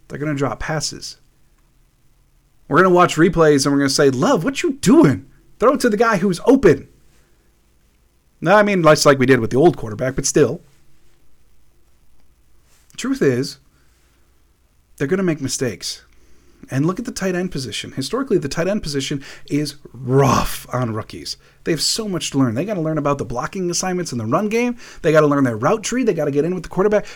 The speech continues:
Tight end is one of the hardest positions to play for a rookie. And we're putting a whole lot of eggs in the basket that is Luke Musgrave and Tucker Kraft.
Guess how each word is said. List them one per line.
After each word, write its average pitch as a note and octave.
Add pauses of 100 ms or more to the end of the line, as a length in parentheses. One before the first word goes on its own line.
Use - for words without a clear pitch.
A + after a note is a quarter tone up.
(140)
Tight A#3
end A#3
is D#3
one E3
of -
the C#3
hardest B3+
positions E3+
to -
play A#3+
for F3+
a -
rookie. F3 (640)
And C3
we're A#3+
putting F#3
a B2
whole A#3
lot A3
of G#3+
eggs G#3
in F3
the F#3
basket F#3
that F#3
is G3
Luke F3+
Musgrave F3
and E3+
Tucker D3+
Kraft. -